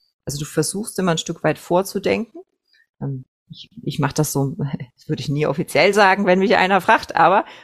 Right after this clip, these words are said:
unter uns, ja, ist mehr so ein Bauchgefühl, so eine Art, ähm, Vision.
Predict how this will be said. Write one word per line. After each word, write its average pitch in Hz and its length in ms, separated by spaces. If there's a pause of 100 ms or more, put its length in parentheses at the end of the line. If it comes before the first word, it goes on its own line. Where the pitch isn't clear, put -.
unter 196 300
uns, 220 260 (300)
ja, 196 160
ist - 240
mehr 196 140
so 180 80
ein 175 40
Bauchgefühl, 175 640
so 151 100
eine 151 180
Art, 151 460
ähm, 156 340 (280)
Vision. 165 640